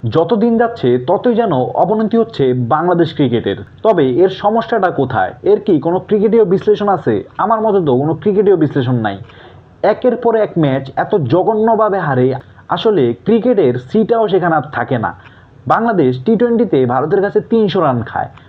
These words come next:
অর্থাৎ প্রায় দুশো নব্বই রান প্লাস। ওয়ানডেতে এত বাজেভাবে হারে, মাত্র পাঁচ রান তুলতে আটটা উইকেট চলে যায়। এই ধরনের ক্রিকেটকে কি আসলে ক্রিকেটীয় বিশ্লেষণ দ্বারা ব্যাখ্যা করা যায়?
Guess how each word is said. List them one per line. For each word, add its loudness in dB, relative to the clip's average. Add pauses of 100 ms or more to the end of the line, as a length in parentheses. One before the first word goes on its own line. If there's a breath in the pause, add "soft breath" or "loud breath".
অর্থাৎ -4
প্রায় 2
দুশো 0
নব্বই 2
রান 0
প্লাস। -4 (640 loud breath)
ওয়ানডেতে 2
এত -2
বাজেভাবে 2
হারে, -4 (200 loud breath)
মাত্র 0
পাঁচ -2 (100)
রান 0
তুলতে 0
আটটা -4
উইকেট 0
চলে 2
যায়। 0 (240 soft breath)
এই 4
ধরনের 2 (120)
ক্রিকেটকে 0
কি 0
আসলে 0
ক্রিকেটীয় 0
বিশ্লেষণ 0
দ্বারা 0
ব্যাখ্যা 0
করা 0
যায়? 0